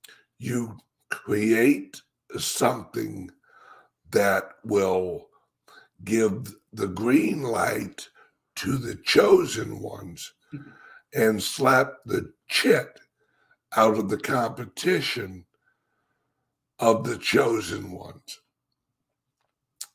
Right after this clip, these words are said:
Speaker 1: Hence the S E C. It was born as a weapon,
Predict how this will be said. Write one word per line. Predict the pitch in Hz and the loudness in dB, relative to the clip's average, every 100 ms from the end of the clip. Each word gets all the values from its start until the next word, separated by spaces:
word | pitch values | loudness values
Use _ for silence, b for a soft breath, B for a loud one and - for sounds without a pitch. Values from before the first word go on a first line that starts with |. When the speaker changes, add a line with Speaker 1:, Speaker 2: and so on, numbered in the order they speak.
| _ _ | _ _
Speaker 1:
Hence | - - 135 113 110 - - - b b b _ | -8 6 6 6 0 -8 -8 -12 b b b _
the | 139 269 277 | 0 0 2
S | 117 98 - - - | 4 4 4 -4 -4
E | 117 95 85 | -4 -4 -2
C. | - - 123 113 - - _ _ _ B B B B B B B B B _ | -2 0 0 -2 -6 -18 _ _ _ B B B B B B B B B _
It | - 131 | -2 0
was | 120 107 87 | 2 2 0
born | - - - 120 131 143 165 139 - - _ _ _ _ | -8 -6 2 8 8 8 2 -2 -4 -8 _ _ _ _
as | 101 107 104 | 4 4 4
a | |
weapon, | 101 107 101 117 - 82 | 0 2 2 2 -2 -10